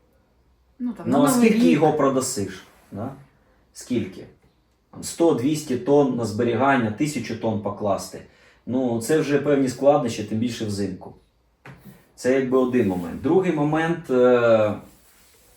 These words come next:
Speaker 2: це пов'язаний все ж таки з можливістю зберігання кавуна. Він втрачає якість, це не є культура, яка придатна для зберігання. М, можна десять днів, два тижні, ну, по великому рахунку все. Далі якість, е,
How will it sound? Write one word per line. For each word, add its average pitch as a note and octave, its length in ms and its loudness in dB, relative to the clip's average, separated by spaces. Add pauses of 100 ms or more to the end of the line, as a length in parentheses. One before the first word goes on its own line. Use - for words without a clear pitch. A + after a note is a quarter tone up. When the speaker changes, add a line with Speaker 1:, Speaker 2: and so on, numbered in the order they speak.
(720)
Speaker 2:
це D3 120 -2
пов'язаний C3+ 600 2
все B2 180 -2
ж - 80 -8
таки A2+ 200 -6
з G2+ 60 -4
можливістю G2 520 -4
зберігання F2 520 -8
кавуна. E2+ 320 -16 (500)
Він F#3+ 140 -4
втрачає B2 500 -2
якість, C#3 460 0
це C3+ 100 -4
не C#3+ 120 -2
є C#3 140 0
культура, A#2 440 -4
яка G#2+ 400 -2
придатна G#2 520 0
для F#2 140 -10
зберігання. F2+ 560 -10 (420)
М, - 140 -6 (420)
можна G#3 440 2
десять C3+ 400 -4
днів, A#2+ 280 0
два B2 180 0
тижні, A2+ 680 0
ну, A#2 160 -4
по A2 140 -4
великому A2 400 -2
рахунку G#2+ 380 -6
все. G#2 220 -8
Далі B2 500 -2 (280)
якість, G#2+ 580 -4
е, F#2 540 -2